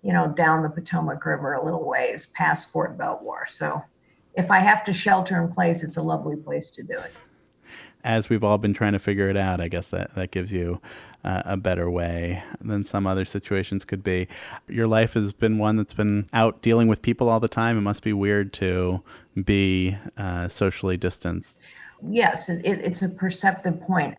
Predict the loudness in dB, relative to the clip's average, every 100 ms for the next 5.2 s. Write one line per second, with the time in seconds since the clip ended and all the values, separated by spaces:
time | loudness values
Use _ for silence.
0 | _ -2 2 4 4 0 -8 -6 0 2
1 | 0 -6 -16 _ _ -4 0 2 0 0
2 | 2 2 2 2 4 2 0 -2 -2 0
3 | 0 2 2 2 -2 0 0 0 0 0
4 | 0 -4 0 2 2 0 0 2 0 -2
5 | -6